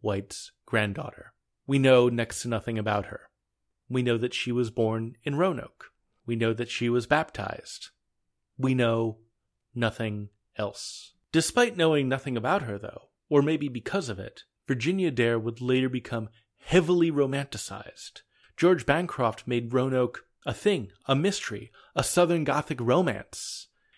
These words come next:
And Virginia Dare became the kind of wide-eyed ingenue, a blonde-haired, blue-eyed waif, beset by danger in the New World,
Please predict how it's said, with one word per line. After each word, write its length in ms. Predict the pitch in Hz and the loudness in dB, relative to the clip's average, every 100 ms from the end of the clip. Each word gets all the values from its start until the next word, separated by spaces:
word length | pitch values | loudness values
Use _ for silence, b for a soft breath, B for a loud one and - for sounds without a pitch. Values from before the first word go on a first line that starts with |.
| _ | _
And 180 | - 131 | -4 0
Virginia 500 | 131 135 135 185 170 | 2 2 2 4 2
Dare 560 | 123 151 170 110 101 104 b b | 4 2 2 0 -2 -8 b b
became 420 | 151 - 151 147 | 0 2 2 2
the 80 | 135 | 0
kind 280 | - 139 139 | 0 0 2
of 140 | 113 | 2
wide-eyed 640 | 104 120 143 143 123 131 127 | 2 2 4 4 2 2 2
ingenue, 800 | 120 127 120 110 101 90 87 98 B B B | 0 0 0 -2 -4 -6 -10 -16 B B B
a 80 | 135 | -2
blonde-haired, 960 | 120 120 143 165 156 - 151 147 123 | 0 2 4 2 0 -2 2 2 2
blue-eyed 500 | 127 139 135 127 120 | 2 4 6 4 2
waif, 500 | 107 120 104 - - B B B _ | 2 2 2 -2 -18 B B B _
beset 420 | 139 - 156 135 | 2 4 0 2
by 160 | 127 | 0
danger 640 | 120 107 127 156 143 123 120 | 0 0 0 2 0 0 0
in 80 | 113 | 0
the 80 | |
New 180 | 110 117 | 0 2
World, 520 | 110 101 95 - 117 | 0 -2 -4 -6 -10